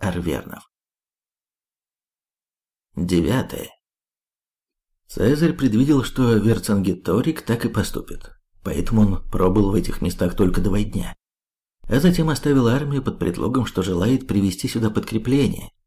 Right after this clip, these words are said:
и стянуть всю конницу. Во главе этой армии он поставил молодого Брута и приказал ему разослать по всем направлениям конницу для набегов на, возможно, большем пространстве, прибавив,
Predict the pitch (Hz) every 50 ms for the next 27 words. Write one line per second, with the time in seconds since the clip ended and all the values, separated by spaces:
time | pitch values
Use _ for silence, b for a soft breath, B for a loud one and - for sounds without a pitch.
0 | _ _ _ _ _ _ _ _ - 175 175 175 - 156 143 143 139 131 - -
1 | 113 107 - - 98 82 62 64 - - - - - - - _ - - _ _
2 | _ _ _ _ _ _ _ _ _ - 104 98 95 95 101 107 123 151 160 -
3 | - 131 120 - - 110 107 - - 151 151 143 143 139 131 120 - 131 117 -
4 | - 139 131 120 113 110 110 117 117 113 120 110 110 92 104 104 107 101 95 -
5 | - - - - _ _ _ _ _ _ _ _ _ _ - - 180 180 170 151
6 | - - - 92 98 117 135 117 95 90 85 107 117 113 98 98 87 85 - -
7 | 92 104 107 - - - - - - 78 85 87 85 - - - 80 85 87 85
8 | - 71 - - - - 139 - - 62 - - - - - _ _ _ _ _
9 | _ _ _ _ - 104 98 107 113 107 104 104 90 95 147 165 139 139 131 -
10 | 127 113 110 107 107 131 143 123 113 131 123 113 - - _ _ - 107 104 104
11 | 135 131 110 - - 110 - - 101 92 - - 90 90 82 - - - - 90
12 | - _ _ _ _ _ _ _ _ _ _ _ _ - - 95 87 87 - 95
13 | 117 165 160 - -